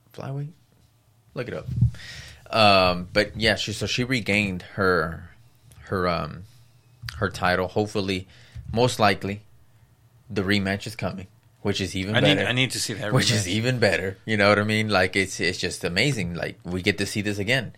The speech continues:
Speaker 2: Yeah.
Speaker 1: Um, hopefully they come to terms and they agree and they make this fight happen before the end of the year.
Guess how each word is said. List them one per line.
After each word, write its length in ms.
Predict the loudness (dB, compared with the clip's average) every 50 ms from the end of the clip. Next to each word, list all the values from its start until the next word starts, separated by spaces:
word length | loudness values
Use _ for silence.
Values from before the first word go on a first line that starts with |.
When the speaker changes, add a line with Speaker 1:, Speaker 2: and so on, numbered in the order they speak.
| -16 -12
Speaker 2:
Yeah. 180 | -10 -10 -10 -10 -14 -20 -20 _ _
Speaker 1:
Um, 640 | -2 0 0 0 0 0 -2 -4 -6 -8 -12 -14 -8 -10 -8 0
hopefully 320 | 0 0 0 2 0 2
they 160 | 4 2 2 2
come 280 | 0 -6 -6 -6 -6
to 80 | -6 -6
terms 300 | -2 -2 -2 0 0 -2
and 100 | -2 0
they 120 | 2 2
agree 300 | 0 0 0 -2 -2 0 0
and 100 | -2 -2
they 60 | -2
make 180 | -2 -4 -4
this 120 | -4 -8 0
fight 200 | 2 2 2 2
happen 240 | 0 -2 -2 -4 -10
before 180 | -8 -8 -4 -2
the 100 | -2 -2
end 80 | -2 -4
of 80 | -6
the 60 | -4
year. 200 | -2 -2 -2 -4